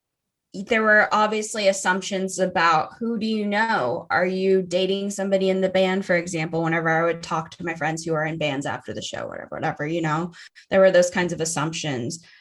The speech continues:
There were situations where whenever I was participating in music journalism, when I first kind of started out in that,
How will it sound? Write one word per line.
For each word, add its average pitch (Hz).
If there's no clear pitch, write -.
There 202
were 208
situations 190
where 170
whenever 170
I 151
was 170
participating 180
in 151
music 175
journalism, 165
when 185
I 180
first 180
kind 175
of 160
started 165
out 170
in 175
that, 143